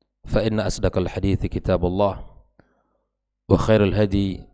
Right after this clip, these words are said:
هدي محمد صلى الله عليه وسلم، <clears throat> وشر الأمور محدثاتها، وكل محدثة في الدين بدعة،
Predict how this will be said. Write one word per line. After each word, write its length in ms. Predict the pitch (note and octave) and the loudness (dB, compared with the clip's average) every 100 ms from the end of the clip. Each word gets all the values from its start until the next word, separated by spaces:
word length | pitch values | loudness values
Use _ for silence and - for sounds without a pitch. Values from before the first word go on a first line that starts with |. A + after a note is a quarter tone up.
| - | -8
هدي 300 | A2+ G2+ G2 | -4 2 2
محمد 520 | F#2 - G#2+ G2 F2+ | 2 -2 -2 0 -2
صلى 340 | F2 G#2+ F#2+ | 0 0 0
الله 360 | F2+ F#2+ F2+ F2+ | 0 0 0 -2
عليه 360 | F2+ F#2 G2+ G2 | -4 -2 0 2
وسلم، 540 | F#2 - A2 G2+ E2+ - - - A2+ - _ _ _ _ | 2 2 2 2 -2 -10 -14 -12 -12 -16 _ _ _ _
<clears throat> 920 | _ _ _ _ _ _ _ _ - | _ _ _ _ _ _ _ _ -2
وشر 340 | F#2+ - A2+ | 4 6 8
الأمور 480 | A2 G2 G#2+ G#2+ G2 | 6 4 4 6 6
محدثاتها، 880 | F2+ - A#2 G2+ G2+ - G2 F#2+ F#2 F#2 - _ _ _ _ _ _ _ _ _ - | 2 -2 -2 2 2 4 2 2 2 0 -6 _ _ _ _ _ _ _ _ _ -4
وكل 500 | F#2+ - A2+ G#2+ G2 | -4 4 4 6 4
محدثة 680 | F#2 F2 - G#2+ G2 G2 G#2 F#2 | 2 -2 -2 0 0 2 -2 -4
في 140 | - | -6
الدين 340 | F2+ G2 F#2+ F2 | -4 -2 0 0
بدعة، 380 | F#2+ F2+ F#2 | -2 -2 -2